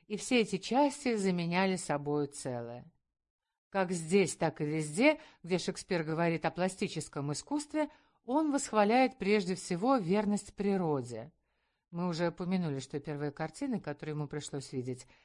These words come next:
находились в часовне гильдии в Стрэдфорде. Быть может, он познакомился также с теми произведениями искусства, которые украшали замок Кеннелворт или храм Святой Марии в Уорике.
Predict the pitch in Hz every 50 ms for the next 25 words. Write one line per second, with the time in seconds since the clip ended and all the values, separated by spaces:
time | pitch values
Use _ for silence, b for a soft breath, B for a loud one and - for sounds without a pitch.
0 | b b b 160 160 - 180 175 185 269 294 285 262 - - - - 170 - -
1 | 240 254 247 226 196 160 143 185 220 226 208 180 208 208 208 190 - - - -
2 | 180 170 143 123 - - 139 123 123 123 120 107 - _ _ _ _ _ _ _
3 | _ _ _ _ _ _ 165 180 175 - 196 202 247 294 302 320 311 302 294 269
4 | 247 247 202 214 208 202 208 233 240 247 262 254 - - 247 - - 214 220 202
5 | 190 220 208 - - 220 214 214 208 208 185 185 185 170 180 185 170 180 185 190
6 | 185 180 175 170 165 160 147 - - - 143 135 127 - - 185 208 214 B B
7 | B B B B B B 202 208 - 330 330 311 285 - 208 202 190 196 - 247
8 | 262 269 233 185 202 220 226 220 233 226 - - 180 175 165 160 160 156 156 151
9 | 156 156 156 160 - - - _ b b b b b 254 285 302 269 - 190 196
10 | 220 247 240 - - 170 160 - 185 208 214 196 170 156 160 175 190 196 196 190
11 | 180 165 175 175 165 147 135 131 123 127 127 123 - - 143 147 175